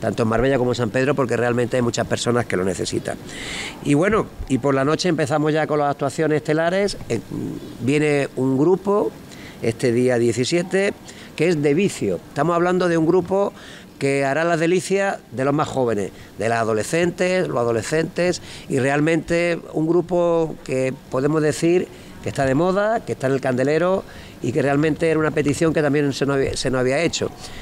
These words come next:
Y en este caso, bueno, pues yo creo que es la primera vez que actúan, si no, Yolanda que me corrija, que actúan en el tema municipal, es decir, es, es primicia,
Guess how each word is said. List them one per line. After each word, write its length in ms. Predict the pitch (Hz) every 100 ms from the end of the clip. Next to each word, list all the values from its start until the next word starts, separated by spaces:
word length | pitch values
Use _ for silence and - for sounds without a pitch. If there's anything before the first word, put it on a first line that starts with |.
| -
Y 60 | 117
en 60 |
este 160 | 123 139
caso, 260 | 135 139
bueno, 220 | 151 147 -
pues 200 | 120 110
yo 120 | 131
creo 200 | 143 139
que 100 | 139
es 60 |
la 100 | 135
primera 280 | 131 127 131
vez 140 | 127 123
que 100 | 123
actúan, 320 | 104 135 123
si 140 | 117
no, 100 | 120
Yolanda 360 | 117 123 120 120
que 100 | 120
me 100 | 113
corrija, 480 | 110 135 143 170 262 - - - -
que 60 |
actúan 520 | 135 - 156 151 135 113 -
en 80 | 120
el 100 | 117
tema 200 | 139 131
municipal, 600 | 117 113 104 151 196 226 - - - - -
es 220 | 117 120
decir, 320 | 113 - 117
es, 380 | 110 110 107 127 -
es 200 | 135 127
primicia, 720 | 127 117 160 - 196 214 233